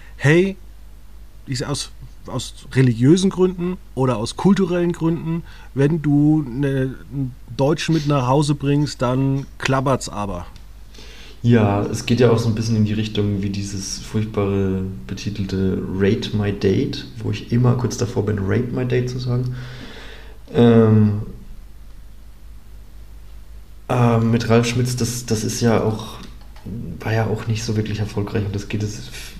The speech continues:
Speaker 2: hat sich auch so in eine ähnliche Richtung angehört. Ich hab mich auch kurz gefragt, warum das eigentlich bei Pro sieben dann zu Hause ist und nicht auch bei Sat eins. Aber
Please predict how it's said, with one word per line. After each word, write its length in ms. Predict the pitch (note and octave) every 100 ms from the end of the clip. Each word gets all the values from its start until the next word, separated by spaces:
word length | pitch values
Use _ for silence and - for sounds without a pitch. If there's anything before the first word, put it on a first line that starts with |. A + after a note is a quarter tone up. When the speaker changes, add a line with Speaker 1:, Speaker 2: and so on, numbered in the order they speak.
| - -
Speaker 2:
hat 140 | G#2 -
sich 180 | G#2+
auch 160 | A2+ G#2+
so 140 | -
in 80 | A2
eine 120 | A2
ähnliche 320 | G#2+ A2 A2+ A2+
Richtung 260 | - G#2+
angehört. 360 | F#2+ G#2+ G#2 A2
Ich 140 | - -
hab 160 | G#2
mich 160 | A2 G#2+
auch 140 | G#2+
kurz 220 | - G#2+
gefragt, 320 | - - A2 G#2+
warum 240 | G2+ G#2+
das 120 | G2+
eigentlich 200 | - G#2
bei 80 | G2
Pro 140 | - G2+
sieben 240 | A2+ C3
dann 180 | B2+ B2
zu 140 | A#2+
Hause 220 | A#2+ A#2+
ist 80 | A#2
und 100 | A2+
nicht 240 | G#2+ G#2+ -
auch 180 | - - - -
bei 140 | G2
Sat 200 | G2 G2 -
eins. 440 | A#2 D3+ - - - - - - - - - - - - - - -
Aber 500 | A2+ G#2+ G2+ F#2+ F#2+